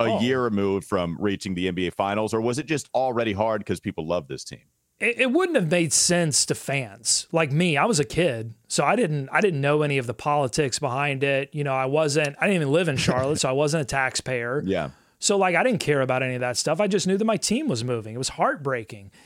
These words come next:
Speaker 2: It was heartbreaking then because I loved those players, but it would have, there would have been an extra bit of cognitive dissonance if you're
Speaker 1: Mm-hmm.
Speaker 2: talking about, "Wait a minute,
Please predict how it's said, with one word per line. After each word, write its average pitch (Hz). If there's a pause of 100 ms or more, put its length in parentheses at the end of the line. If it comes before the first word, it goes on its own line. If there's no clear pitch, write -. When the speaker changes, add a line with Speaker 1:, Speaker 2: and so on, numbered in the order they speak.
Speaker 2:
It 262
was 269
heartbreaking 226
then 240
because 156
I 151
loved 143
those 127
players, 135 (400)
but 185
it 190
would 233
have, 151 (120)
there 196
would 240
have 185
been 180
an 160
extra -
bit 151
of 131
cognitive 143
dissonance 113 (360)
if 156
you're 170
Speaker 1:
Mm-hmm. 180
Speaker 2:
talking 180
about, 139
"Wait 233
a 175
minute, 110